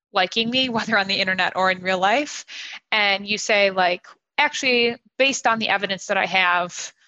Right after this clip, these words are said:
it doesn't seem like, no, anybody has stopped liking me," then that would be C B T, the C B T intervention. And if it stops there, great, it's over.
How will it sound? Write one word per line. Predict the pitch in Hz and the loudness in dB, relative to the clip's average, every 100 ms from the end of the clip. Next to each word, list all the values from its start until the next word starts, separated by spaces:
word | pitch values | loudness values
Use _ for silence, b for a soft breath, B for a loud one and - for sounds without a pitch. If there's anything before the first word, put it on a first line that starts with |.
| b b | b b
it | - - | -8 0
doesn't | 214 190 | 0 0
seem | - 190 185 | -6 -6 -4
like, | - - | -10 -4
no, | 202 - - | -4 -2 -2
anybody | 196 185 185 | -2 0 -2
has | 190 185 | -2 -2
stopped | 202 185 202 | -2 -2 0
liking | 196 254 254 | -2 -2 -4
me," | 277 294 - B B B | -4 -4 -10 B B B
then | 202 208 208 196 196 | -4 0 2 0 0
that | 214 220 | 0 0
would | 220 190 | 0 0
be | 202 190 | 0 0
C | 190 - 214 | -2 -2 -2
B | 190 | -2
T, | - 226 185 | -4 -6 -2
the | 208 | -2
C | - 220 | -2 -4
B | 190 | -4
T | - 285 294 | -2 -2 0
intervention. | 285 285 285 277 262 | -2 -2 -2 -2 -2
And | 196 | -2
if | 185 | -2
it | - | -6
stops | - 226 - - | -2 -2 -2 0
there, | 226 220 | 0 0
great, | 196 320 320 - _ | 0 2 2 -2 _
it's | 220 247 | -8 0
over. | 269 269 277 269 | 0 0 -4 -6